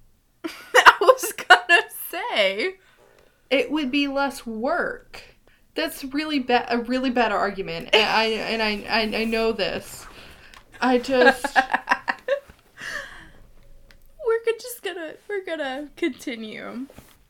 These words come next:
Speaker 1: He would then dig them up from the place where he had performed this ritual and would rebury him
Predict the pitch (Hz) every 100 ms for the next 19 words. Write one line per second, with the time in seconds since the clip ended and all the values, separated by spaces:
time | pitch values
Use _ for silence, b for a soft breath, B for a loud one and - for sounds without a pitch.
0 | _ _ _ b b b b 277 294 277
1 | 277 262 254 240 269 277 269 226 240 -
2 | 214 214 214 - 208 214 - - 240 208
3 | 226 226 240 247 302 - - 277 285 285
4 | 370 - 277 247 - - 196 208 285 B
5 | B B B B B B B B _ _
6 | _ _ _ _ 269 277 269 277 269 269
7 | B B B - 220 285 370 311 233 214
8 | 190 196 208 110 220 254 269